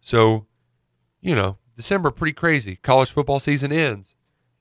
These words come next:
Transfer portal opens. You get ready for bowl practices. You sign your recruiting classes. You have your bowl season. You fire a coach.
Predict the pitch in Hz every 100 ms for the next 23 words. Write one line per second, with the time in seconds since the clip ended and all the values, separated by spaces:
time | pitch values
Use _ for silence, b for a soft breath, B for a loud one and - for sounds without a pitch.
0 | _ - 160 160 160 147 156 143 127 156
1 | - 104 92 - _ _ _ 113 143 139
2 | 139 147 127 156 160 127 104 - - -
3 | - 98 135 143 143 143 - 160 143 110
4 | 98 101 - 110 113 127 143 127 147 147
5 | 117 95 92 - 104 - 123 131 - 151